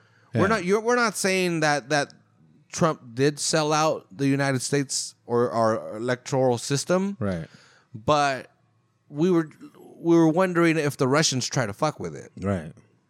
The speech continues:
Speaker 2: And it's a hundred percent obvious that, yes, they did,
Speaker 1: Yeah.
Speaker 2: right?
Speaker 1: <laughs>
Speaker 2: Like, doesn't this make it, so, like, okay, we know they did. And again, then now the Republicans, they're trying to be like, "Oh, yeah, they did, but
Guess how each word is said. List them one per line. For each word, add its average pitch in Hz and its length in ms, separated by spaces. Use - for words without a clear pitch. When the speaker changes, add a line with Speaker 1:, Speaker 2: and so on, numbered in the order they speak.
Speaker 2:
And 135 140
it's - 240
a 127 60
hundred 135 240
percent 135 260
obvious 120 340
that, 107 160
yes, 110 220
they - 140
did, 127 400
Speaker 1:
Yeah. 90 200
Speaker 2:
right? 113 380
Speaker 1:
<laughs> - 20
Speaker 2:
Like, 135 280
doesn't 151 260
this 147 180
make 151 240
it, 147 300
so, 175 180
like, 160 220
okay, 165 340
we 170 180
know 175 300
they 151 160
did. 143 220
And 151 180
again, 165 300
then 139 140
now 147 140
the 151 120
Republicans, 147 680
they're 139 160
trying 139 200
to 123 60
be 131 120
like, 135 160
"Oh, 233 140
yeah, 208 200
they 151 140
did, 165 400
but 139 260